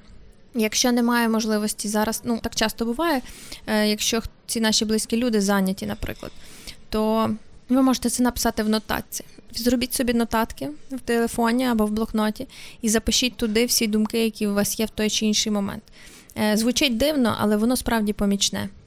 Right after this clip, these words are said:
В той момент, коли ці думки з внутрішнього цього кола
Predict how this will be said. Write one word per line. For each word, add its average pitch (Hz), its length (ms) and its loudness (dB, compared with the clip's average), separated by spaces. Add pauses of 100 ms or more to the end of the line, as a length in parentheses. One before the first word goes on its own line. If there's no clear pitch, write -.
(140)
В - 20 -20
той 269 120 0
момент, 262 340 0
коли 226 300 0 (140)
ці 254 140 2
думки 226 380 2
з 208 60 0
внутрішнього 214 720 0
цього 214 340 -4
кола 208 420 -2